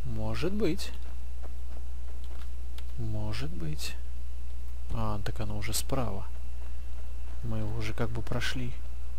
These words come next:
Что нас здесь ждёт? За углом, по-моему, у меня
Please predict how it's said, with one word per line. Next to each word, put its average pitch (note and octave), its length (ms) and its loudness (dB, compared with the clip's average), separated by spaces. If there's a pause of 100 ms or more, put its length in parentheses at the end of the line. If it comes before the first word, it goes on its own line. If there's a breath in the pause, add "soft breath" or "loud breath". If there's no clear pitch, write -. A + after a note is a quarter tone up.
(1120 loud breath)
Что - 380 0
нас G#2+ 180 0
здесь G#2 280 0
ждёт? G#2 420 0 (1800 loud breath)
За A#2 260 0
углом, A2+ 320 0
по-моему, A2 380 0
у A2 40 0
меня A2 320 0